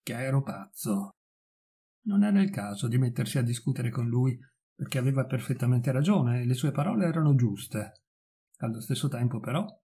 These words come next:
avevo deciso di tentare il salvataggio, anche se il vento non fosse arrivato quella sera. Non riuscivo a togliermi dalla mente il pensiero di quella ragazza,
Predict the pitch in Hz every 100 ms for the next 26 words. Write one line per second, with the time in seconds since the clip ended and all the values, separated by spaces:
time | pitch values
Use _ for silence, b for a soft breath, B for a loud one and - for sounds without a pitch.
0 | _ _ 120 120 131 127 123 202 202 147
1 | 147 147 143 143 185 170 156 147 - -
2 | 156 147 135 107 110 123 120 B B 190
3 | 226 202 202 185 147 120 151 208 196 196
4 | 147 143 156 - 156 139 151 143 110 113
5 | 101 113 117 120 123 110 107 - _ _
6 | _ _ _ _ 190 165 160 147 - 170
7 | 151 - 135 147 160 151 143 139 127 127
8 | 127 117 113 117 123 120 123 143 120 113
9 | 113 131 120 120 117 113 117 120